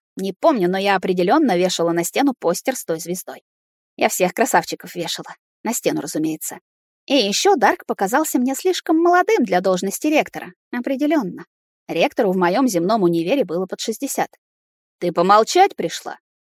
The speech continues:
Мужчина тряхнул рукой и кинул взгляд на наручные часы.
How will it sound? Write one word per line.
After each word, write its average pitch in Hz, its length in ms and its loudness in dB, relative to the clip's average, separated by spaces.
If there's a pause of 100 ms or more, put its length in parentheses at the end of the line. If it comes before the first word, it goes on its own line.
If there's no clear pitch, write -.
Мужчина 247 380 2
тряхнул 233 360 0
рукой 349 360 0 (180)
и 440 140 0
кинул 240 360 0
взгляд 180 360 -2
на 254 80 0
наручные 170 480 -2
часы. - 380 -10